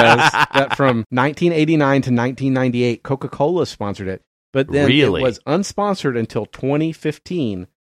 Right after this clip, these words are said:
Speaker 1: when T C M started sponsoring it. So, so yeah, it's not like it's always been sponsored, folks.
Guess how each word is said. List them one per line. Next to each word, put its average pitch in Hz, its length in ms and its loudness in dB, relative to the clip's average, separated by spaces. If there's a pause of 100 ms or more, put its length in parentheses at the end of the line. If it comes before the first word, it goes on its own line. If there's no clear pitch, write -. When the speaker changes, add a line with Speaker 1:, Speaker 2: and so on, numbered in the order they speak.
Speaker 1:
when 117 140 -6
T 120 140 -4
C 113 200 -4
M 85 160 -6
started 76 320 -16
sponsoring 90 420 -18
it. - 60 -20
So, 135 360 2
so 160 180 -2
yeah, 147 180 0
it's 156 340 0
not 208 220 0
like 190 200 2
it's 160 120 -4
always 165 280 4
been 147 160 -2
sponsored, 143 440 -6
folks. - 440 -18